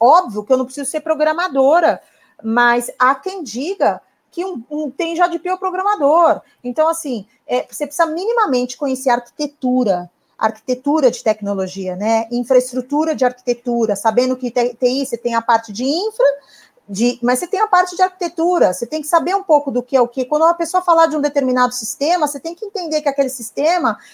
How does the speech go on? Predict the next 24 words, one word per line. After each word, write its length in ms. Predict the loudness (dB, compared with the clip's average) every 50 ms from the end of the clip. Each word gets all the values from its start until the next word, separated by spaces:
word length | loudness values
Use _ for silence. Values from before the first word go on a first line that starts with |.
| _ _
um 100 | 0 2
R 200 | 4 4 4 4
P 180 | 0 0 2 2 4 6 6
é 80 | 4 6
um 80 | 6
R 160 | 4 4 2 2
P, 560 | 0 0 2 4 4 6 6 6 4 4 2 -6 -16 _
um 280 | -4 -2 -2 0 -2 -2
sistema, 920 | -4 -6 -8 -8 -6 -4 -2 -2 0 0 0 0 0 0 0 0 0 0
um 120 | 0 -2 -2
sap 260 | 0 0 0 2 2
é 80 | 2 0
um 80 | 0
sap. 500 | -2 -2 0 2 2 4 4 2 0 -2
Então, 220 | -6 -8 -8 -8 -8
são 160 | -4 -4 -2
coisas 340 | 0 0 0 2 0 -2 -2
assim 320 | -4 -6 -6 -6 -8 -8
que, 320 | -6 -6 -4 -4 -4 -6 _ _ _ _ _ _ -14 -14 -8
se 120 | -4 0 0
a 60 | 0
pessoa 340 | 0 -2 -2 0 2 2 2
chega 300 | 2 -2 -2 2 2 2
sem 320 | 2 0 -6 -8 -8 -12